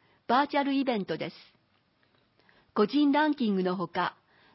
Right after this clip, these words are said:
自治体同士の対抗戦に八戸市も参加します。毎日の散歩、通勤がそのままスポーツに。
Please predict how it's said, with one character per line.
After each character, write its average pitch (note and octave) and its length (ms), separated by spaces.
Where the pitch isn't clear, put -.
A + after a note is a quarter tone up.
自 G3+ 140
治 - 100
体 C#4 240
同 C#4 180
士 - 140
の F#3 140
対 A3+ 260
抗 A#3+ 200
戦 A3 320
に G3+ 280
八 A3 280
戸 D4+ 200
市 A3 160
も E3+ 100
参 F3+ 260
加 F#3 120
し - 140
ま F3 140
す。 - 40
毎 C#4 160
日 A#3+ 300
の F3+ 240
散 B3 200
歩、 A3 380
通 B3 220
勤 A#3 320
が G#3 200
そ G3+ 100
の C4 120
ま C#4 140
ま C#4 120
ス - 120
ポ D4 180
ー C4 60
ツ - 140
に。 D#3+ 200